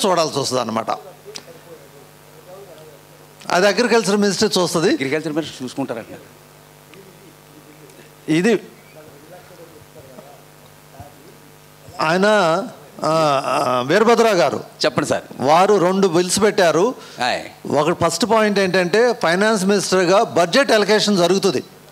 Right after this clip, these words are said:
Speaker 1: ఒక్కొక్క మినిస్టర్కి బడ్జెట్ ఇచ్చేస్తారు. ఆ బడ్జెట్ దగ్గర ఎట్టి పరిస్థితుల్లో వేరే మినిస్ట్రీకి ట్రాన్స్ఫర్ చేయము. ఇచ్చిన బడ్జెట్ తప్పనిసరిగా అగ్రికల్చర్ మినిస్టర్ కావచ్చు, ఇండస్ట్రీస్ మినిస్టర్ కావచ్చు,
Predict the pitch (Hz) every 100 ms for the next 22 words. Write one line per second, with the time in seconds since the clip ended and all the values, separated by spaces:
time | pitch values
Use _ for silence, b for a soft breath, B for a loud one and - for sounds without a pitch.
0 | - - 143 175 220 - 190 220 226 262
1 | 254 214 185 180 220 208 202 185 175 135
2 | - B B B B B - 156 165 151
3 | 175 240 269 254 240 214 233 294 302 B
4 | B B - 196 - 269 254 247 226 226
5 | 247 247 247 170 202 262 302 285 262 208
6 | 247 220 202 196 208 226 214 202 190 196
7 | 185 175 262 240 220 180 214 214 202 208
8 | 220 202 196 196 175 196 190 185 185 190
9 | 170 190 180 185 190 196 196 175 180 175
10 | 196 165 185 180 190 185 185 196 196 185